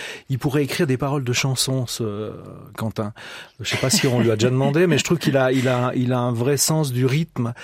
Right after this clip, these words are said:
et il a un, un vrai sens de la chute et de la chose un peu définitive et, et, euh, perçante comme ça.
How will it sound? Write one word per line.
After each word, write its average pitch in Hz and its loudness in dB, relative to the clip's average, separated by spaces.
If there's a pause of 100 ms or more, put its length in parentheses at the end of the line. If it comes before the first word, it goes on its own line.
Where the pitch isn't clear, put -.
(340)
et 120 2
il 120 2
a 123 2
un, 120 -4
un 110 -10
vrai 113 -2
sens 135 0
de 120 2
la 123 2
chute 151 0
et 120 0
de 113 -2
la 120 0
chose 123 0
un 117 0
peu 113 -4
définitive 131 0
et, 110 4
et, 107 -2
euh, 98 -6 (760)
perçante 139 -2
comme 107 -6
ça. 113 -4